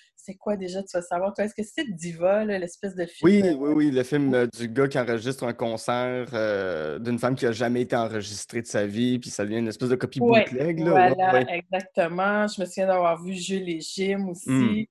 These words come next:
Speaker 1: Euh, puis là, vraiment, je me souviens d'avoir vu La Reine Margot au cinéma,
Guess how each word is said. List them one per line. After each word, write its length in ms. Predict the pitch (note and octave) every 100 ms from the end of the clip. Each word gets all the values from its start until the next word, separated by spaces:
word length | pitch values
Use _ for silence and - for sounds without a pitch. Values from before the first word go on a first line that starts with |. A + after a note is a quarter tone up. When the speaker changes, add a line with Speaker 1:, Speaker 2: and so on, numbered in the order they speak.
| _ _ _
Speaker 1:
Euh, 120 | F3 F3
puis 240 | - F#3+ F#3
là, 180 | F#3+ G#3
vraiment, 460 | G3+ F3+ F3 F#3
je 140 | F#3 G3
me 40 |
souviens 160 | F#3+ A3
d'avoir 220 | F#3+ F3
vu 80 | A3
La 160 | G3
Reine 300 | F3 A3 A#3+
Margot 400 | A3 F3 F3 F#3+
au 80 | G#3
cinéma, 640 | G3 - E3+ E3 F3+ G#3+